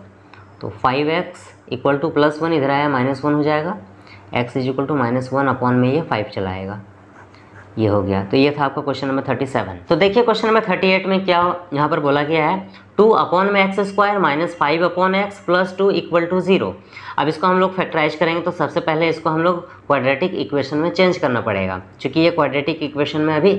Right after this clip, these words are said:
नहीं दिख रहा है। तो देखिए ये फ्रैक्शन में, ये भी फ्रैक्शन में, तो इसको भी फ्रैक्शन में चेंज कर लेते हैं। बाय में कुछ नहीं है तो वन लगाते हैं। अब सबका एलसीएम ले लेते हैं, तो एलसीएम जो है वो एक्स स्क्वायर हो जाएगा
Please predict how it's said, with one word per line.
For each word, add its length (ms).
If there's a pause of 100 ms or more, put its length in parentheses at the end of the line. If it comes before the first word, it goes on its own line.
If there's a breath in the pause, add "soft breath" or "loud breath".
नहीं 220
दिख 220
रहा 100
है। 200 (380 loud breath)
तो 80
देखिए 260
ये 200
फ्रैक्शन 380
में, 160
ये 200
भी 120
फ्रैक्शन 380
में, 160
तो 80
इसको 240
भी 60
फ्रैक्शन 360
में 120
चेंज 300
कर 140
लेते 240
हैं। 140
बाय 180
में 120
कुछ 220
नहीं 120
है 60
तो 140 (540 loud breath)
वन 120
लगाते 380
हैं। 240 (260 loud breath)
अब 120
सबका 320
एलसीएम 380
ले 120
लेते 220
हैं, 280 (560)
तो 120
एलसीएम 420
जो 100
है 100
वो 140
एक्स 280
स्क्वायर 300
हो 100
जाएगा 380